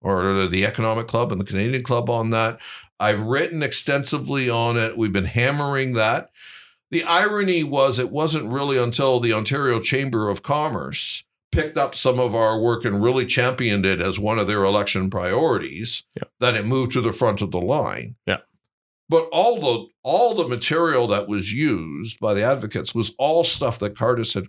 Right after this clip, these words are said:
Speaker 1: produced
Speaker 2: Yeah.
Speaker 1: over that period of time.
Speaker 2: Okay.
Speaker 1: So the one thing you need is patience.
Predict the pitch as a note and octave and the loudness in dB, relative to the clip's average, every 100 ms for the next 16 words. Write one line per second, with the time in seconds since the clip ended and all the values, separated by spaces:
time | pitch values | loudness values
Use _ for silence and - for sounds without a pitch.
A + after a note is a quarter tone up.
0 | - A#2 C2 C#2 - - - - - _ | -8 -8 -8 -8 -8 -10 -12 -6 -6 _
1 | _ _ F2+ F2+ D2+ - - C#2 G#1 - | _ _ -4 -2 -2 -4 -6 -6 -8 -10
2 | - F#2 F#2 F2 - - - C#3 C3+ - | -8 -8 -4 -6 -6 -10 -2 0 0 -8
3 | _ _ C3 C#3+ G3 F#3+ F3+ D3 C#3 C3+ | _ _ -4 -2 0 2 0 0 -2 -2
4 | A#2+ - E2 - - - - - | -2 -2 -2 -2 -6 -8 -10 -12